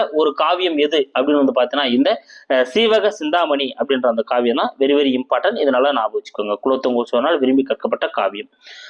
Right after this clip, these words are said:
அடுத்து சிந்தாமணியிலும் ஒரு அகப்பை முன்று கொ-, முகர்ந்து கொண்டேன். யாருன்னா கம்பர் சொல்லியிருப்பாருங்க. So, கம்பராமாயணத்துல என்ன பண்ணிருப்பாரு, நான் சீவக சிந்தாமணியில இருந்தும் என்ன பண்ணிருக்கேன், ஒரு அகப்பை முண்டு தான் நான் என்ன பண்ணிருக்கேன் கம்பராமாயணத்துல வந்து நான் வச்சிருக்கேன் அப்படின்னு சொல்லிட்டு கம்பர் வந்து கம்பராமாயணத்துல சொல்றப்ப சொல்லியிருப்பாரு.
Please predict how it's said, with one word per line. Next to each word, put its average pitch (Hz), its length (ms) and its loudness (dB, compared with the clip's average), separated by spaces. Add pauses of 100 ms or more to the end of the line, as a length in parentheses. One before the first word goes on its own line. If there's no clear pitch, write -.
(100)
அடுத்து - 260 -2 (200)
சிந்தாமணியிலும் 208 840 2
ஒரு 226 160 6
அகப்பை 214 480 2
முன்று 190 300 0
கொ-, 175 180 2
முகர்ந்து 190 340 2
கொண்டேன். 143 600 2
யாருன்னா 143 340 0
கம்பர் 185 340 -2
சொல்லியிருப்பாருங்க. 131 460 0 (140)
So, 156 180 -2
கம்பராமாயணத்துல 147 680 0
என்ன 143 120 0
பண்ணிருப்பாரு, 139 420 0 (320)
நான் 123 220 -2
சீவக 180 380 2
சிந்தாமணியில 170 480 0
இருந்தும் 208 200 -2
என்ன 202 120 0
பண்ணிருக்கேன், 180 420 -2 (220)
ஒரு 202 220 4
அகப்பை 220 420 2
முண்டு 185 260 0
தான் 190 180 2
நான் 175 120 -2
என்ன 160 100 0
பண்ணிருக்கேன் 143 480 -2
கம்பராமாயணத்துல 139 640 0
வந்து 131 140 -4
நான் 113 100 -4
வச்சிருக்கேன் 120 300 -2
அப்படின்னு 110 180 -6
சொல்லிட்டு 143 220 -2
கம்பர் 127 280 2
வந்து 120 200 -2
கம்பராமாயணத்துல 120 640 -2
சொல்றப்ப 110 340 -2
சொல்லியிருப்பாரு. 110 580 -2